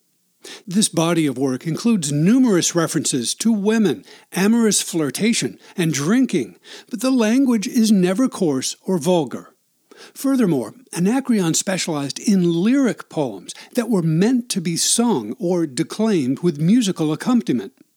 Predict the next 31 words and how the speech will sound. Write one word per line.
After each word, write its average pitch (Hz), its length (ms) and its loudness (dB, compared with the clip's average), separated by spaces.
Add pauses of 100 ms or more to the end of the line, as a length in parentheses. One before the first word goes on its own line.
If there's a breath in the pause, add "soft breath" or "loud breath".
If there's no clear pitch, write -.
(580 loud breath)
His 180 220 0
use 190 260 2
of 160 140 -2
specific - 560 0
meters 160 640 0
or 139 260 0
rhythmic 170 460 -2
patterns 147 520 -6 (180 loud breath)
helped 240 260 -2
to 254 100 -2
create 185 400 0
memorable 220 640 2
forms 208 640 0
that 254 180 -2
inspired 180 720 -2
later 170 480 0
writers. 117 560 -8 (720 loud breath)
Lyric 202 500 0
poetry 135 540 -4
written 196 400 0
in 208 260 2
imitation 196 800 2
of 147 320 -4
Anacreon, 139 800 -2
or 196 340 0
in 208 160 2
the 220 80 2
spirit 240 460 0
of 123 100 -4
his 117 160 -6
works, - 380 -12